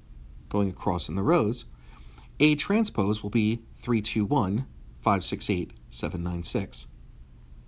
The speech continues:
Similarly, for a row vector C five one two, C transpose will turn it into a column vector of five one two.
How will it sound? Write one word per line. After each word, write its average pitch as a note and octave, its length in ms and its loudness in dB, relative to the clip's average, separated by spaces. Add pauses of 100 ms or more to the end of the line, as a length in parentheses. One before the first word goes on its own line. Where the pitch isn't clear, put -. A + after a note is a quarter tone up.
(360)
Similarly, G2 520 0
for - 320 -2
a A2 80 2
row A#2+ 240 6
vector G#2+ 420 0
C B2 460 2 (280)
five G#2+ 440 4
one G2 260 0
two, C#3+ 460 2 (720)
C - 240 -2
transpose C#3 580 2
will - 80 -16
turn G#2+ 240 0
it G#2+ 140 -2
into G#2 400 0
a B2 80 2
column B2 420 2
vector - 400 -6
of - 80 -8
five F#2 380 0
one F#2 180 -4
two. G#2 260 -6